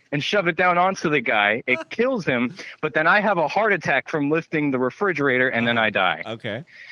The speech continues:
Speaker 1: And the guy at heaven is like, "That's crazy. You step aside." He goes up to the next person, and he's like, "All right, man, how'd you die?" This guy's like, "All right, I live on the seventeenth floor of this apartment complex, right?"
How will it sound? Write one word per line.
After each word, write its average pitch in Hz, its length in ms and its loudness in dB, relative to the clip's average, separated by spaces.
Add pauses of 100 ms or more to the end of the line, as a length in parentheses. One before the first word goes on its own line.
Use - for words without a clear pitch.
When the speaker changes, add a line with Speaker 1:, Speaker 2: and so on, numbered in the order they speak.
(200)
Speaker 1:
And 123 140 0
the 123 60 2
guy 147 200 2
at 127 100 0
heaven 131 300 0
is 110 180 -2
like, 110 360 -2 (160)
"That's - 640 -2 (200)
crazy. 127 640 0 (100)
You 127 180 0
step 143 260 -4
aside." 131 540 0 (400)
He 147 80 0
goes 147 200 0
up 160 100 -2
to - 100 -6
the 143 100 0
next 147 240 -2
person, 117 340 -2
and 104 120 -4
he's 104 140 -4
like, 107 220 -2
"All 147 100 0
right, 127 160 2
man, 110 180 2
how'd 123 200 -2
you 117 60 -2
die?" 95 340 -2 (920)
This 156 160 -4
guy's 147 320 0
like, 135 260 0
"All 165 80 0
right, 135 220 4
I 151 80 0
live 196 180 0
on 185 140 0
the 156 80 0
seventeenth 202 580 -2
floor 180 340 0
of 131 80 -2
this 135 180 -2
apartment 127 440 -2
complex, 101 460 -2
right?" 107 280 4